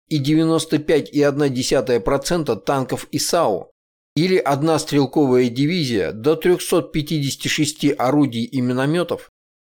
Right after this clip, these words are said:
и восемьдесят три танка на один километр фронта. На период прорыва обороны противника в оперативное подчинение командующих сорок седьмой и шестьдесят девятой армий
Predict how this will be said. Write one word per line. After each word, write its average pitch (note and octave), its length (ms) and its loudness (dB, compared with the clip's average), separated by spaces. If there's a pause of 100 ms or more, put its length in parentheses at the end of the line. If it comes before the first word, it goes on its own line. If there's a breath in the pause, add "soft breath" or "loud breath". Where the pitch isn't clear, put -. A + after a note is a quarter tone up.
(120)
и E3 120 0
восемьдесят F3+ 720 0
три D#3+ 180 2
танка D3+ 640 -2
на C#3 300 -2
один A2+ 320 -2
километр A#2+ 580 -2
фронта. C3+ 540 -4 (400)
На C3 140 -2
период G3 440 0
прорыва F3 480 2
обороны D#3+ 460 2
противника D#3+ 720 0
в A2 40 2
оперативное D#3 640 2
подчинение D#3 640 0
командующих D3 840 0
сорок - 320 0
седьмой D#3 420 0
и C3+ 140 -6
шестьдесят C#3+ 460 -2
девятой D3 480 0
армий A#2 380 -2